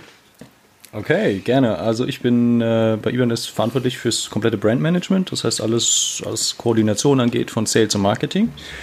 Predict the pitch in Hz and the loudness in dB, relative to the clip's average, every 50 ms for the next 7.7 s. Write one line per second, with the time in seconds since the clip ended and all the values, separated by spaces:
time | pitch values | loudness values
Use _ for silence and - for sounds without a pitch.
0 | - - - - - - 110 113 110 117 110 - - 113 107 107 - 117 107 101 | -16 -18 -18 -8 -2 2 2 4 4 4 2 2 2 0 0 0 0 0 2 2
1 | 107 107 98 - 110 110 - 117 107 104 110 107 - - 107 98 - - - - | 2 0 0 -2 -4 -2 -2 -2 0 0 0 0 0 0 -2 -2 -2 -2 -6 -8
2 | - - 98 - - 107 107 - 113 104 98 95 92 92 95 107 123 143 151 156 | -10 -12 -6 -2 0 0 2 2 2 2 4 4 2 2 2 2 4 4 4 2
3 | 143 110 - - 104 - - - 107 101 101 98 98 - 123 117 - - 151 156 | 2 0 0 -2 -2 -2 -2 -2 -2 0 0 -2 -2 -2 -4 -4 -2 0 -2 0
4 | - - 135 131 120 123 120 123 120 113 - - 107 101 104 101 107 104 101 - | 0 0 2 4 4 4 4 4 4 2 0 0 0 0 -2 -2 -2 -4 -4 -4
5 | - 104 - - 101 101 101 98 98 101 98 95 107 104 101 98 92 - 107 104 | -6 -6 -4 -2 -2 -2 0 0 -2 -2 -2 -4 -2 -2 0 0 0 0 -2 -2
6 | 101 92 - 101 - 104 92 104 101 98 - 104 98 101 98 - - - - - | -2 -2 -4 -4 -4 -4 -4 -2 -4 -2 0 0 0 0 0 -2 -6 -14 -16 -18
7 | - - - - - - - - - _ - 196 185 143 | -18 -18 -20 -20 -20 -20 -20 -20 -8 _ 2 4 4 4